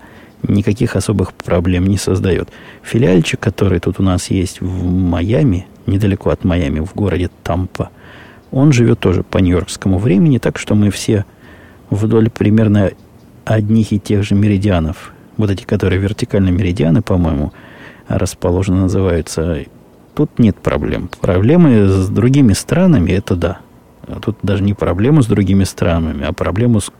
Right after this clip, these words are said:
круглотой Земли. У нас, например, саппорт, ну, то есть служба поддержки, находится в Индии.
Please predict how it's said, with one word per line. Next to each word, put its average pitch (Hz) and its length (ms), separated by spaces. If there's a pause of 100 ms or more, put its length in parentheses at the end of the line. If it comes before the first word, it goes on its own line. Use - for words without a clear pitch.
круглотой 107 640
Земли. 107 440 (1120)
У 95 380
нас, - 600 (300)
например, 98 1080
саппорт, - 680
ну, 107 120
то 98 100
есть 87 120
служба 110 360
поддержки, 107 680
находится 104 600
в 101 60
Индии. 87 420